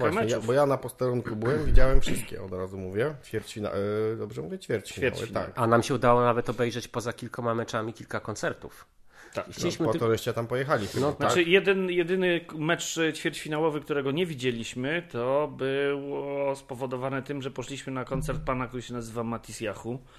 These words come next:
Speaker 3: I
Speaker 2: E, i
Speaker 3: wyrzucił
Speaker 2: nawet
Speaker 3: nas z obuwia.
Speaker 2: i nawet finału Mistrzostw Świata bym nie zamienił za ten koncert, a
Speaker 3: To
Speaker 2: że jakbym
Speaker 3: prawda.
Speaker 2: nawet, że finału Ligi Mistrzów też bym chyba nie zamienił. Genialny koncert, absolutnie genialny.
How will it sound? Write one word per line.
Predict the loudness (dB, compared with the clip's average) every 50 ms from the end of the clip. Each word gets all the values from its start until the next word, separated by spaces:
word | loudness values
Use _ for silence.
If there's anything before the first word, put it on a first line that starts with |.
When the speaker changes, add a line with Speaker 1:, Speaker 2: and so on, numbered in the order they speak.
| -20 -20 -20 -20 -20 -20 -20 -20 -20 -16 -8
Speaker 3:
I | -4 0
Speaker 2:
E, | 2 2 2 0 0 -2 -2
i | 2
Speaker 3:
wyrzucił | 4 4 6 6 4 4 4 6
Speaker 2:
nawet | 8 8 6 6
Speaker 3:
nas | 2
z | -2
obuwia. | -2 0 0 0 0 0 0 -2 -4 -6 -6
Speaker 2:
i | -4
nawet | -2 -2 -2 -2 -2 -4 -4
finału | -6 -4 -2 -2 0 0
Mistrzostw | -2 -2 -4 -6 -8 -10 -6
Świata | -4 -4 -4 -4 -6 -8
bym | -8 -8 -8 -8
nie | -8 -8
zamienił | -8 -8 -8 -8 -8 -8 -8 -8
za | -10 -10 -10
ten | -10 -10 -10
koncert, | -10 -10 -12 -10 -10 -10 -10 -10 -8 -8
a | -6
Speaker 3:
To | -4
Speaker 2:
że | -4
jakbym | -2 -2 -4
Speaker 3:
prawda. | -4 -2 -2 -2
Speaker 2:
nawet, | -2 -2 -4 -6
że | -8 -10
finału | -8 -6 -6 -2 -2 0 0 -2
Ligi | -2 -4 -4 -4
Mistrzów | -4 -4 -6 -6 -8 -8 -8 -8
też | -8 -8 -6
bym | -6 -8 -8
chyba | -10 -10 -10 -10
nie | -10 -10 -10
zamienił. | -12 -12 -12 -12 -14 -14 -14 -12 -12 -12 -12 -12 -16 -18 -20 -20 -20 -20 -16 -4
Genialny | -2 0 2 4 4 4 2 0 -2
koncert, | -4 -6 -10 -10 -12 -16 -18 -20 _ -10
absolutnie | -10 -10 -8 -4 -2 -2 -2 -2 -6 -10 -10 -10 -8 -6
genialny. | -4 -4 -4 -6 -6 -10 -12 -14